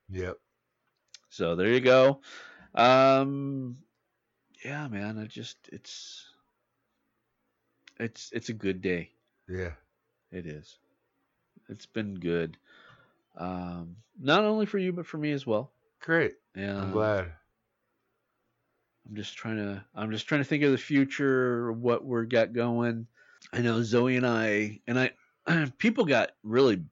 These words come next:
Speaker 2: bent out of shape when I said that, uh, I,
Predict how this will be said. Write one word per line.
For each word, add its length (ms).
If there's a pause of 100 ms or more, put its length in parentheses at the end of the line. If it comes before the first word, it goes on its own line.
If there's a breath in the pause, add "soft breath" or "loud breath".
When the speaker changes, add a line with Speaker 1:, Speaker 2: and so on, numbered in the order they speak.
(140)
Speaker 2:
bent 200
out 200
of 80
shape 420
when 100
I 140
said 400
that, 240
uh, 260 (960)
I, 220